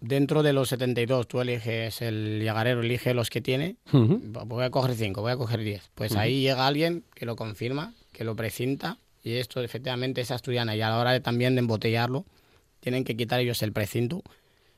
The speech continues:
Speaker 1: y vo-, y seguir confirmando que es la misma para que la gente no haga la típica trampa. Bueno, di tú que los yagareros, no sé, no creo yo que tampoco les interese
Speaker 2: No, para nada.
Speaker 1: engañar
Speaker 2: No,
Speaker 1: el
Speaker 2: es que imagínate tú que se descubre una historia de estas,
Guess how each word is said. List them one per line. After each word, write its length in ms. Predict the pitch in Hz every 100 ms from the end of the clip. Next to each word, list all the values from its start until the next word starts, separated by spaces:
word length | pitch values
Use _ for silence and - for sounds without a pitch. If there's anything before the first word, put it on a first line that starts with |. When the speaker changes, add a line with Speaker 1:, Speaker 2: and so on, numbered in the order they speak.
| _
Speaker 1:
y 120 | 127
vo-, 160 | 117 113
y 60 | -
seguir 260 | 110 120 127
confirmando 540 | 123 - 117 120 127
que 80 | 120
es 60 |
la 80 | 123
misma 240 | 120 123 131
para 220 | 123 110
que 100 | 113
la 80 | 104
gente 320 | - 120 117
no 100 | 117
haga 120 | 120
la 100 | 113
típica 280 | 113 110 107
trampa. 360 | 123 135 135 - _ _ _
Bueno, 220 | 117 117 107
di 100 | 117
tú 140 | 123
que 80 | 127
los 100 | 120
yagareros, 480 | 117 117 127 127 120
no 100 | 123
sé, 240 | - 135
no 140 | 127 127
creo 200 | 131 127
yo 140 | 127 127
que 100 | 123
tampoco 340 | 123 120 127
les 140 | 123
interese 580 | 123 117 117 123 123 107
Speaker 2:
No, 160 | 104 78
para 300 | 85 95 92
nada. 200 | 95 85
Speaker 1:
engañar 560 | 82 120 117 120 120 120 117
Speaker 2:
No, 120 | 110
Speaker 1:
el 40 |
Speaker 2:
es 80 | 110
que 140 | 117 113
imagínate 500 | 104 - 113 110 107
tú 160 | 127
que 140 | 104 90
se 80 |
descubre 420 | 87 85 117 104 107
una 160 | 107
historia 340 | 98 - 101 98
de 120 | 98
estas, 340 | - 120 120